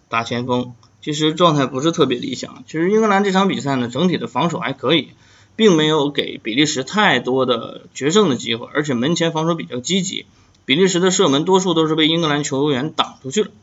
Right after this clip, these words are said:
啊，守得还可以。虽然丢了这球吧，但是这球确实办法不多，这脚球打得还是比较精彩吧。啊，英格兰方面呢，也是错失了一些，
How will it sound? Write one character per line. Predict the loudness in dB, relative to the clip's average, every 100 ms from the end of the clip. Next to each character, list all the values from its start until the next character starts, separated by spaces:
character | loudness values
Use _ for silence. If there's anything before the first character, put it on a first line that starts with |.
| _ _ _ _ _ _ _ _ -6
啊， | -4 -2
守 | -4
得 | -2
还 | -2
可 | 0 2
以。 | 0 -4 _ _ _ _
虽 | 0 2
然 | 4
丢 | 6 8
了 |
这 | 8 6
球 | 4 2
吧， | 2 0
但 | -2
是 | 0
这 | 0
球 | 2 0
确 | -2
实 | -4 -2
办 | 0 2
法 | 0 -4
不 |
多， | -2 -4 -4 -10
这 | -6
脚 | -6 -8
球 | -8 -10
打 | -8 -14 -8
得 | -8
还 | -4
是 | -6
比 | -6 -8
较 | -8
精 | -6 -6
彩 | -6 -8
吧。 | -12 -20 _ _ _ _ _ _ _ _
啊， | 0 2
英 | 4
格 | 4
兰 | 4 2
方 | 0
面 | 2 2
呢， | 2
也 | 0 -2
是 | -6 -6 -6
错 | 0 2
失 | 2 2
了 | 2
一 | 4 0
些， | 0 0 2 2 0